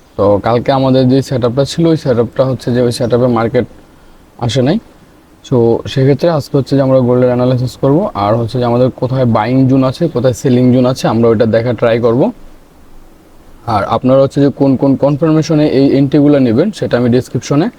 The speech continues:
ভিডিও দিয়ে দেবো, আহ, চাইলে দেখে নিতে পারেন। তো এখন হচ্ছে যে আমরা হচ্ছে যে মার্কেট, আহ, যেই পজিশনে আছে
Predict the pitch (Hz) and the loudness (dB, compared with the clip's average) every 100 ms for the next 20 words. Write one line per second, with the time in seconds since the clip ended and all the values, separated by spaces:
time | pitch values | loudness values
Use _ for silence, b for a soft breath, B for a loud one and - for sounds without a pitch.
0 | b b b b b b _ _ - 123 | b b b b b b _ _ -2 2
1 | 131 147 139 131 123 135 214 - - - | 4 4 4 2 2 0 -2 -6 -20 -20
2 | - 123 113 107 113 123 123 123 135 120 | -12 -4 -2 0 2 2 2 2 0 0
3 | 113 110 233 - - - - - - - | 0 0 -2 -6 -20 -20 -20 -20 -20 -20
4 | - - - - - - - - - - | -20 -20 -20 -20 -20 -20 -20 -20 -20 -20
5 | - - - - - - - 123 123 120 | -20 -20 -20 -20 -20 -20 -6 -2 -2 0
6 | 147 165 160 180 208 113 113 120 135 - | 0 0 0 0 0 0 0 2 0 0
7 | 147 139 104 104 120 - 71 120 117 117 | 0 2 0 0 0 -2 0 2 2 2
8 | 135 127 127 131 131 120 98 107 | 2 2 0 0 -2 -2 -4 -2